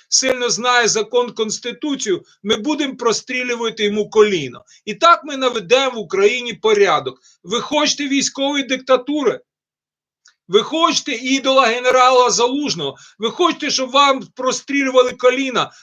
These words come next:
Ви хочете, щоб вас зупиняли на вулиці і просто били, надівали на вас юбку, тому що ви не воюєте, так? Ви хочете? Та ні, справа йде ще далі.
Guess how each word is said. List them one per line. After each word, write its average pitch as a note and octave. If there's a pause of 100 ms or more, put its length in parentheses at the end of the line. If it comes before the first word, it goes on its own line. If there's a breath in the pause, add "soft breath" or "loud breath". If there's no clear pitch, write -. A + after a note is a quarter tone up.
Ви G3+
хочете, C#4+
щоб B3
вас C4
зупиняли A#3+
на A#3
вулиці B3+
і G3
просто B3
били, B3
надівали A#3
на A#3
вас B3 (240 soft breath)
юбку, A3+
тому A3
що A#3
ви A#3+
не B3+
воюєте, B3+
так? A#3 (1400)
Ви G#3
хочете? D#4 (400)
Та A3
ні, A#3 (100)
справа C4+
йде A#3+
ще B3+
далі. G3